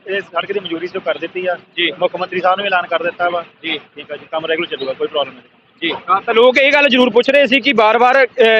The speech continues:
Speaker 2: ਇਹ ਜ਼ਰੂਰ ਜਾਣਕਾਰੀ ਦਿਓ, ਜੋ ਰੋਡ ਦੁਆਰਾ ਪੁੱਟਿਆ ਜਾ ਰਿਹਾ, ਅ, step by step ਕਿੱਦਾਂ, ਅ, ਕੰਮ ਦੀ ਜੋ ਸ਼ੁਰੂਆਤ ਹੋਵੇਗੀ?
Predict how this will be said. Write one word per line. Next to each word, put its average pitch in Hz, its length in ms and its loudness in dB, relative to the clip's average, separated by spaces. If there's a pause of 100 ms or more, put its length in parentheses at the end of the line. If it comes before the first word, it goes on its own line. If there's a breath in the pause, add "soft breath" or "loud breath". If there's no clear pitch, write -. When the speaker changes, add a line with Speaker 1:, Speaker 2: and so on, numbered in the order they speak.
(120)
Speaker 2:
ਇਹ 226 180 4
ਜ਼ਰੂਰ 220 220 2
ਜਾਣਕਾਰੀ 214 440 2
ਦਿਓ, 233 140 6
ਜੋ 233 140 4
ਰੋਡ 214 200 6
ਦੁਆਰਾ 208 220 4
ਪੁੱਟਿਆ 220 340 0
ਜਾ 214 140 2
ਰਿਹਾ, 240 240 4
ਅ, 208 500 0
step 233 520 0
by 269 100 4
step 220 340 0
ਕਿੱਦਾਂ, 233 440 2
ਅ, 214 220 6
ਕੰਮ 220 200 2
ਦੀ 240 140 2
ਜੋ 240 60 4
ਸ਼ੁਰੂਆਤ 202 380 2
ਹੋਵੇਗੀ? 180 280 2